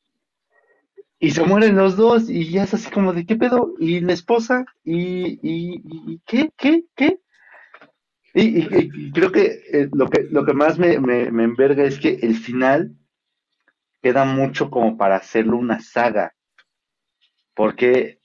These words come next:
van a nacer los morrillos, y va a salir la historia de la esposa, y chingo a mi madre si no sacan una pinche secuela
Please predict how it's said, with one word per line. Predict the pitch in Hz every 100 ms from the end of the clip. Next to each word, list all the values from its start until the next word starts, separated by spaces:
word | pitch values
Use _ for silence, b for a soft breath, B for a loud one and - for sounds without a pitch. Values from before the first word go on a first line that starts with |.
| _
van | 101 98
a | 110
nacer | 110 - 101
los | 107 107
morrillos, | 107 98 117 113 101 - -
y | 110
va | 101 98
a | 110
salir | 120 104
la | 104
historia | 104 -
de | 98
la |
esposa, | 95 120 113
y | 101 _ _
chingo | - 135 147 151
a |
mi | 131
madre | 131 135
si | 131 107
no | 110
sacan | 113 113 117
una | 117 113
pinche | 113 113 113
secuela | - _ 120 113 127